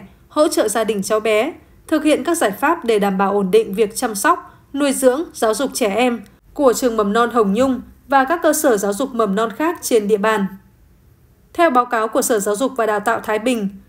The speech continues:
sự việc xảy ra tại trường mầm non Hồng Nhung hai. Đây là một trường tư thục có địa chỉ tại xã Phú Xuân, thành phố Thái Bình, tỉnh Thái Bình. Trường được thành lập năm hai không hai hai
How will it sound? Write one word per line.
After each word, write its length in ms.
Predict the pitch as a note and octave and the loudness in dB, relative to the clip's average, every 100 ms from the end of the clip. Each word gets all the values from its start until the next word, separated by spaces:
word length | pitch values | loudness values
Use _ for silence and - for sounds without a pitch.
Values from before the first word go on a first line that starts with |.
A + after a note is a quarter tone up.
| - - | -20 -4
sự 220 | - C#4 | 0 2
việc 180 | C4 B3+ | 2 0
xảy 220 | B3+ G3+ | 2 2
ra 240 | G3 B3 | 2 0
tại 140 | A#3+ A3+ | 0 -2
trường 200 | B3 A3 | 0 0
mầm 180 | G3+ | 0
non 180 | G#3 A#3+ | 0 0
Hồng 220 | A3 G#3 | 0 0
Nhung 140 | G3 A3 | 0 -2
hai. 300 | A3+ B3+ A#3 - _ _ _ _ | -2 -2 -2 -8 _ _ _ _
Đây 180 | B3+ B3+ | 0 2
là 120 | A#3+ | 2
một 180 | G#3 G3+ | 2 0
trường 200 | B3+ G3+ | 2 0
tư 160 | G3 B3+ | 0 2
thục 340 | B3+ G#3 - _ _ | 2 0 -4 _ _
có 140 | B3+ A#3 | 0 0
địa 140 | D4+ | 0
chỉ 220 | - B3+ | -2 -2
tại 220 | G3+ A#3 G3+ | 0 -2 0
xã 180 | B3+ C4 | -2 0
Phú 100 | A#3+ | -2
Xuân, 340 | B3 C#4+ C4 C4 | 0 2 0 -2
thành 160 | B3 G3+ | -4 -2
phố 180 | A3 G#3+ | -2 -2
Thái 160 | A3+ | 0
Bình, 240 | A3+ A#3 F#3+ - | 0 0 -2 -2
tỉnh 160 | A#3+ G3 | -2 -2
Thái 160 | G#3+ | -2
Bình. 280 | G#3+ B3 G3+ - - _ _ _ - | 0 0 0 -6 -14 _ _ _ -4
Trường 220 | D#4+ C4 | 0 4
được 100 | B3+ | 2
thành 180 | C4 A#3 | 2 0
lập 240 | A3+ G3+ | 0 0
năm 180 | A3+ A#3 | -2 -2
hai 100 | A#3 | -2
không 160 | B3+ A#3+ | -2 -2
hai 140 | A#3 | -2
hai 320 | G#3 B3+ B3 | 0 0 0